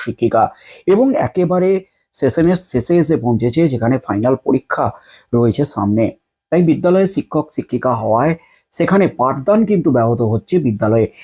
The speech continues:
এক একটা বিদ্যালয়ে তিনজন চারজন শিক্ষক আছেন, যাদের প্রত্যেকেরই বিএলও ডিউটি পড়েছে। তাই সেই বিদ্যালয়গুলিতে কিন্তু রীতিমতো বিপাকে পড়তে হচ্ছে ছাত্রছাত্রীদের। পড়াশোনা কার্যত লাটে উঠে গেছে এবং এমন অনেক বিদ্যালয় আছেন, বিদ্যালয়ে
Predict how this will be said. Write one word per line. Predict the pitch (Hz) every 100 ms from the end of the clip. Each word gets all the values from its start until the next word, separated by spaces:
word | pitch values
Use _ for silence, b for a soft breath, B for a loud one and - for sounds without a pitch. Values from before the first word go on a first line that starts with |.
| B -
এক | 151
একটা | 214 262
বিদ্যালয়ে | 208 143 170 175
তিনজন | 180 151 139 151 156
চারজন | 120 113 139 147
শিক্ষক | - 117 - 143
আছেন, | 143 151 160 160
যাদের | 117 131 135
প্রত্যেকেরই | - 175 - - 269 262 247
বিএলও | 151 135 110
ডিউটি | 113 104
পড়েছে। | 110 107 110 107 B B _
তাই | 156
সেই | - 202
বিদ্যালয়গুলিতে | 185 147 175 180 185 131 147 175 170
কিন্তু | 131 117 170 185 _ _ _ _ _ _ _ _ 117
রীতিমতো | 139 202 208 196 151 107 104 -
বিপাকে | 151 170 170
পড়তে | 175 123 -
হচ্ছে | 123 117 165
ছাত্রছাত্রীদের। | 160 123 - 113 110 - 110 110 - B B B -
পড়াশোনা | 165 226 269 269
কার্যত | 196 143 175 202
লাটে | 175 113 113 - 175
উঠে | 127 127 113
গেছে | 110 113 - B B
এবং | 202 247 -
এমন | 139 156 220
অনেক | 208 196 139
বিদ্যালয় | 120 135 123 127
আছেন, | 107 175 180
বিদ্যালয়ে | 123 - 135 123 127